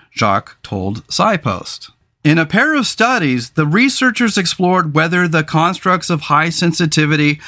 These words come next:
and vulnerable narcissism share common characteristics. Two separate samples of two hundred eighty adults from Germany and three hundred and ten adults from the United Kingdom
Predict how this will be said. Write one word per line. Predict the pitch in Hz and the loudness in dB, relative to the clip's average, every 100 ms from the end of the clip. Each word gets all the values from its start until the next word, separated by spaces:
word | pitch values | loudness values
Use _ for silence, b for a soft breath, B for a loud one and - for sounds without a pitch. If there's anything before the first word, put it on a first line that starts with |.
| B B B | B B B
and | 127 117 | 0 2
vulnerable | 127 180 185 175 | 2 2 2 2
narcissism | 160 147 147 147 135 151 139 135 | 2 2 0 -2 -2 2 2 2
share | - 190 208 | 2 2 2
common | - 156 147 143 139 | 0 0 2 2 2
characteristics. | 143 139 - 139 170 175 - 87 - - B B B - | 0 -2 -2 0 0 0 -4 -8 -8 -10 B B B 0
Two | 240 311 | 2 2
separate | 285 233 226 214 180 | 2 0 0 -2 -2
samples | - 175 185 175 147 | -2 0 0 0 0
of | 127 | -2
two | - 247 | 2 2
hundred | 240 233 214 | 4 2 0
eighty | 170 175 175 175 | 0 0 2 0
adults | 151 147 147 143 | 2 2 2 -2
from | - 127 113 | 0 0 2
Germany | 165 190 180 180 180 | 2 2 0 0 -2
and | 117 104 | -4 -2
three | 190 233 | 2 2
hundred | 208 202 | 2 0
and | 175 160 | 0 0
ten | 160 | 0
adults | 160 147 147 143 143 | 0 0 0 0 -2
from | 147 131 | 2 2
the | 120 | 4
United | 120 127 113 110 | 2 0 -2 -4
Kingdom | - 277 220 156 147 | 0 2 2 0 -2